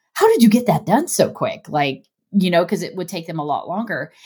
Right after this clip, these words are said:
And I would get A's. So I think you have an episode about people that didn't have to put a lot of effort in, but still get good grades. That was me, but I'd also get in trouble in class for not paying attention or,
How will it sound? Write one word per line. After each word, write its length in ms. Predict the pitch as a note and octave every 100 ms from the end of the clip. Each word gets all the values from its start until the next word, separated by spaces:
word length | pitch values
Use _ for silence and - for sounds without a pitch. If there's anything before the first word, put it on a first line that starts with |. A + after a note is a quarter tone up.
| -
And 140 | D4+
I 20 | D#4
would 160 | C4+
get 200 | G#3+ A#3+ A#3+
A's. 500 | G#3+ E4 F#3+ - - _
So 460 | - - A#3 A3 G#3
I 100 | F#3+
think 280 | G#3 A#3 C4
you 80 | A3+
have 160 | G3+ G3
an 80 |
episode 400 | F3+ G#3 - E3 D#3
about 220 | D3+ -
people 280 | F3 E3+ E3
that 320 | E3 E3 E3
didn't 180 | E3 E3+
have 160 | E3+ E3+
to 60 |
put 200 | E3+ F3+
a 60 | F3
lot 240 | D#3 D3+
of 60 | D3+
effort 260 | D#3+ F3+ E3
in, 240 | D3 C#3+
but 260 | D3 D3 -
still 720 | - - F3 D#3+ D3+ C#3 B2 _ _ F3
get 240 | E3 -
good 180 | D#3+ D3
grades. 520 | C3 A#2+ F3 B3+ - - _ _ _ _
That 200 | G#3 A3+
was 180 | A3+ F#3
me, 460 | G3 G#3+ D#3+ D3 E3
but 180 | F3+
I'd 140 | F3+ F3+
also 320 | F#3 G3+ F3
get 160 | D#3+ C#3
in 60 |
trouble 300 | D#3 D#3+ D3+
in 60 | D3
class 360 | - D3+ D3 -
for 300 | - D#3 D3+
not 260 | D#3+ A#3 -
paying 180 | D#3
attention 380 | C#3+ - C#3+ -
or, 240 | D#3 D#3